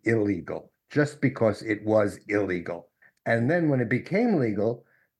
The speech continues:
they got introduced to it, and some of those people developed a problem, right? So it's not all, you know, wonderful that we're curing the problem by making sports betting legal. We're expanding the population of sports bettors.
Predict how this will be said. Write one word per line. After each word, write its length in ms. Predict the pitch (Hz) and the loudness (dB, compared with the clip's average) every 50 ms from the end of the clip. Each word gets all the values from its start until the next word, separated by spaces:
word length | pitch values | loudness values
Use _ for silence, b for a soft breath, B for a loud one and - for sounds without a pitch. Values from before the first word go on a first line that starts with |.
| _ - | _ -8
they 160 | 117 113 110 | -2 0 2
got 160 | 107 113 110 107 | 2 2 2 2
introduced 560 | 101 98 - 101 87 - 147 156 147 - - | 0 0 -2 -4 -2 -2 -2 -2 -2 -4 -2
to 120 | 175 165 175 | 0 0 2
it, 200 | 180 180 - - _ _ _ _ _ _ _ _ | 0 -2 -6 -14 _ _ _ _ _ _ _ _
and 180 | 107 104 101 - | 0 0 0 -2
some 360 | - - - - 135 143 151 | -6 -6 0 2 4 4 4
of 60 | 147 127 | 4 6
those 220 | 120 110 107 - - | 4 4 4 2 0
people 300 | - 107 - 101 104 92 | 0 0 2 2 0 -2
developed 640 | 90 98 92 87 101 98 95 95 98 95 - - - - | -2 -4 -4 0 2 4 4 4 2 0 -2 -8 -12 -10
a 80 | - - | -10 -10
problem, 600 | - - - - 85 85 87 82 - - - - _ _ _ _ _ _ _ _ | -10 -12 -8 -6 -4 -4 -4 -4 -6 -8 -12 -16 _ _ _ _ _ _ _ _
right? 220 | 104 117 156 185 - - _ _ _ _ _ _ _ _ _ _ | -2 0 0 0 -2 -6 _ _ _ _ _ _ _ _ _ _
So 220 | - - 151 131 131 | -4 0 2 4 4
it's 160 | 131 135 175 | 4 4 2
not 180 | 196 196 - - | 2 2 2 2
all, 400 | 143 151 143 143 143 143 151 147 135 | 2 4 4 6 4 4 2 2 0
you 60 | 123 | 2
know, 100 | 113 107 | 2 2
wonderful 720 | 104 101 104 117 143 170 156 156 135 - - 117 110 104 | 2 2 2 2 2 4 4 2 2 2 0 -2 0 0
that 160 | 107 104 101 95 | 0 0 0 0
we're 260 | 104 98 98 95 - _ _ _ _ - | 0 -2 -2 -2 -6 _ _ _ _ 0
curing 280 | - 147 135 120 113 107 | 2 2 2 2 0 -2
the 60 | 98 | -2
problem 420 | - 127 127 120 113 113 107 104 | 0 2 2 2 2 0 -2 -2
by 120 | 104 104 98 | -2 -2 -2
making 440 | 101 107 110 107 - 110 101 101 b b b b | -2 -2 -4 -2 -2 -4 -4 -6 b b b b
sports 460 | _ - - - 123 117 107 107 - - | _ -20 -10 -2 0 0 0 0 -2 -2
betting 400 | - 120 110 104 104 98 95 - | 0 0 2 2 0 -4 -6 -8
legal. 640 | 98 101 110 143 190 175 113 87 - 101 - - _ _ _ _ _ _ _ _ _ _ _ _ | -8 -2 0 2 2 2 0 -2 -4 -6 -8 -12 _ _ _ _ _ _ _ _ _ _ _ _
We're 220 | 127 143 147 - | 0 2 2 4
expanding 960 | - 120 - - - - - - - - 143 156 190 220 208 160 135 120 120 117 | 2 0 0 -2 -4 -6 -10 -10 -2 2 2 4 4 4 4 4 4 2 4 2
the 80 | 113 | 0
population 680 | - - 123 117 - 123 123 110 113 113 104 - 107 | 2 2 2 2 2 2 0 0 0 -2 -2 -4 -6
of 140 | 98 92 98 | -6 -6 -8
sports 400 | - - - - 208 226 220 - - | -12 -12 -2 0 0 0 0 -2 -2
bettors. 500 | - 92 - - - - - - - | -2 -2 -2 -4 -8 -12 -16 -20 -20